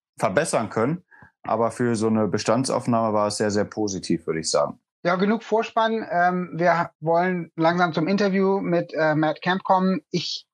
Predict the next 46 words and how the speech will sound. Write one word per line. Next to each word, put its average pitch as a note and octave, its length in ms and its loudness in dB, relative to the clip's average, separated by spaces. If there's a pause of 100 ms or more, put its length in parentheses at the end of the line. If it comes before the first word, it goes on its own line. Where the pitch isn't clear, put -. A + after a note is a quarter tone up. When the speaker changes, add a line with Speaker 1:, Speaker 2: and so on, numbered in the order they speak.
(140)
Speaker 2:
konnte F#3 280 0
bei E3+ 120 0
dem D#3 120 0
Interview F3+ 320 0
leider D#3 220 2
nicht D#3+ 160 -2
dabei D#3 300 2
sein, A#3 380 0 (360)
aber D#3 300 0
ich D3+ 80 -6
glaube, C#3+ 240 0
David, C3 260 0
du C3+ 60 2
hast B2+ 120 0
mich C3+ 140 0
ganz C#3 160 0
gut C#3+ 140 0
vertreten F#3+ 400 0
dabei, F3+ 400 2 (360)
beziehungsweise C#3 640 0
es B2 120 -4
einfach B2+ 360 0
alleine D3+ 380 0
gemacht. D#3 460 -2
Ähm, C#3 560 0 (360)
kannst F#3+ 220 0
du G#3+ 60 4
uns F#3+ 140 -4
Matt F#3 300 2
einmal E3+ 240 0
kurz F#3 360 -2
vorstellen G#3+ 680 0
oder D#3 240 0
den D3+ 160 2
Zuhörern G#3 460 2
vorstellen G3 680 0
und D#3 180 0
danach D#3 540 2
steigen D3+ 340 0
wir D3 140 0
einfach C3+ 240 -4
direkt C3+ 380 -2
in C3+ 160 0
das B2 140 -2
Interview A#2+ 400 -2
ein? F2+ 260 -10